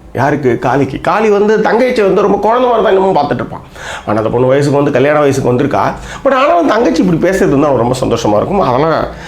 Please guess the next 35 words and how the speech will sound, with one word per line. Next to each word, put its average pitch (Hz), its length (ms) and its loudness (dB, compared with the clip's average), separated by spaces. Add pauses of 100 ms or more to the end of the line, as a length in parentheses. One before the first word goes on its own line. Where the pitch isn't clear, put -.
(140)
அந்த 156 640 0 (100)
விஷயங்கள்லாம் 233 560 2
போகிற 277 340 2
போக்குல 214 340 2
நீங்க 160 240 2
அந்த 131 120 2
படம் 160 260 0
பார்த்துட்டு 175 260 0
இருக்கப்ப 135 200 0
உங்களுக்கு 117 200 2
அதை 101 140 -2
புரிய 170 380 0
வச்சிருப்பாரு. 98 360 -4
அதுதான் 95 280 -6
மகேந்திரன். 87 440 -10 (340)
So, 240 560 2
இப்ப 214 280 0 (1300)
நல்லவன் 226 500 2
தான் 233 180 2
காளி 190 380 2
அப்படின்றது 165 520 2
இன்ஜினியருக்கு 170 460 4
தெரியும். 107 320 0 (400)
அதே 170 260 2
மாதிரி 214 340 2
ஊருக்கே 247 520 2
தெரியும், 208 460 2
படம் 208 220 0
பார்க்குற 208 180 2
நம்ம 175 180 2
எல்லாருக்குமே 165 440 2
தெரியும், 165 520 2
என்ஜினியர் 175 340 2
ரொம்ப 143 220 2
நல்லவர்ன்ட்டு. 120 720 0